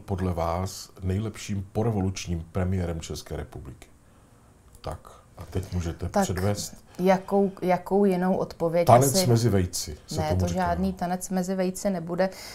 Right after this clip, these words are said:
Speaker 2: Já si myslím, že ode mě a, mm, ti lidé, kteří znají moje názory a sledují moje názory,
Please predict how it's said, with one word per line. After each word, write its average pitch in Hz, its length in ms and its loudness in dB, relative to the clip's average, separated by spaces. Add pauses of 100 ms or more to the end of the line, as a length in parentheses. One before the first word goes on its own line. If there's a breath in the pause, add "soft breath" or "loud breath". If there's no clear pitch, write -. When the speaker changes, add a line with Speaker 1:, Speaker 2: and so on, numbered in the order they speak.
(140)
Speaker 2:
Já 156 140 0
si 175 160 -6
myslím, 175 340 -2
že 175 140 2
ode 160 260 0
mě 175 460 0
a, 165 240 0
mm, 160 480 -10
ti 185 120 0
lidé, 165 320 4
kteří 165 400 -6
znají 160 300 0
moje 170 240 0
názory 165 440 0
a 170 60 2
sledují 165 440 -2
moje 170 220 -2
názory, 165 460 2